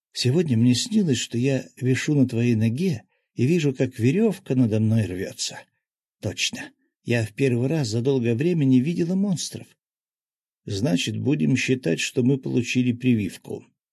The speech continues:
Я улыбнулся и поцеловал девушку. «Что? Какие планы на сегодня?» «Секс, завтрак и полет в тот район, который мы сегодня будем зачищать. Хотя», —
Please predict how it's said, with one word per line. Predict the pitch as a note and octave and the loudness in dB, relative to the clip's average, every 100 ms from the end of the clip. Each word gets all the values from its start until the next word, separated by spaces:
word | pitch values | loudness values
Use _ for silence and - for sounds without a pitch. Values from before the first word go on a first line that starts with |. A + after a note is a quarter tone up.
| _ _ _ | _ _ _
Я | - A3 | -2 0
улыбнулся | D3 G#2+ A#2+ F3 - - | 2 0 0 -2 -2 -4
и | |
поцеловал | A2 - F#2 F#2+ F#2 | -4 -6 -6 -6 -6
девушку. | F2 - - - - _ _ _ _ _ _ | -8 -12 -14 -16 -20 _ _ _ _ _ _
«Что? | - - C3 E3+ E3+ - _ - | -16 -2 2 2 0 -8 _ -8
Какие | G#2+ F2 F2 | -4 -2 -2
планы | G#2 A2+ B2+ | -2 2 4
на | C3+ | 4
сегодня?» | C3 C3+ C#3+ C3+ D#3 C3+ _ _ _ _ _ _ _ _ | 2 2 2 4 0 0 _ _ _ _ _ _ _ _
«Секс, | - - D3+ D3 - C#4+ | -10 -2 -2 -2 -8 -4
завтрак | A2+ B2+ B2 - C3 C3 | -2 -2 -2 -6 -6 -4
и | |
полет | E3 G3+ A3+ | -2 -2 -4
в | - | -6
тот | F3 E3+ | -6 -4
район, | D#3 F3+ D#3 | -2 -2 -2
который | A2+ A#2+ A2 | -2 -2 0
мы | A#2 | 0
сегодня | A#2 A2 F2+ B2+ | 0 -2 -2 -2
будем | A2 A2 G#2+ | -2 -2 -4
зачищать. | G2 F#2 - - - - - _ _ _ _ _ | -4 -8 -8 -8 -6 -8 -14 _ _ _ _ _
Хотя», — | A#2+ A#2 B3 | -6 0 4